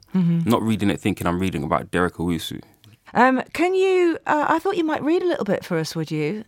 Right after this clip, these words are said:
Speaker 2: Yeah,
Speaker 1: Um,
Speaker 2: sure,
Speaker 1: I want to
Speaker 2: absolutely.
Speaker 1: try and get across to our listeners the, you know, the poetic, um, fragmentary nature of it.
Speaker 2: Okay. "I watch a little black boy standing outside a shop,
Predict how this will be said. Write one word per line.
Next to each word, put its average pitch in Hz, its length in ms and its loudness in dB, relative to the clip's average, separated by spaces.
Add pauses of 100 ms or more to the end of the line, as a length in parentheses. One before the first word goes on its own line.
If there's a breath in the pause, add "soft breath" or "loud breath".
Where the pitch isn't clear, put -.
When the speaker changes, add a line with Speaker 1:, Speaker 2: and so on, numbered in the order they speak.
(100)
Speaker 2:
Yeah, 180 140 4
Speaker 1:
Um, 196 120 4
Speaker 2:
sure, 190 160 4
Speaker 1:
I 208 60 2
want 220 160 2
to - 60 2
Speaker 2:
absolutely. - 140 -2
Speaker 1:
try 233 160 4
and 214 80 2
get 220 140 0
across 208 360 0
to 214 100 -2
our 202 100 2
listeners 185 460 -2
the, 175 320 0 (400)
you 190 120 2
know, 180 120 2
the 156 100 -4
poetic, 180 840 0 (120)
um, 165 400 0 (460)
fragmentary 170 640 0
nature 175 400 -2
of 147 100 -6
it. 147 160 -6 (240)
Speaker 2:
Okay. 98 320 -14 (1600 soft breath)
"I 104 100 2
watch 160 260 4
a 156 40 2
little 127 180 4
black 104 240 2
boy 101 180 4
standing 104 400 2
outside 95 360 2
a 92 40 -2
shop, - 360 0